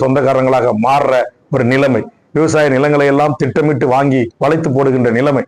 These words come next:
இன்னைக்கு தமிழ்நாட்டில் லட்சக்கணக்கான ஏக்கர் நிலங்கள்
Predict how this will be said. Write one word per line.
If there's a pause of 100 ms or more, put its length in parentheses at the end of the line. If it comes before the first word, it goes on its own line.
(300)
இன்னைக்கு
தமிழ்நாட்டில் (240)
லட்சக்கணக்கான (200)
ஏக்கர்
நிலங்கள்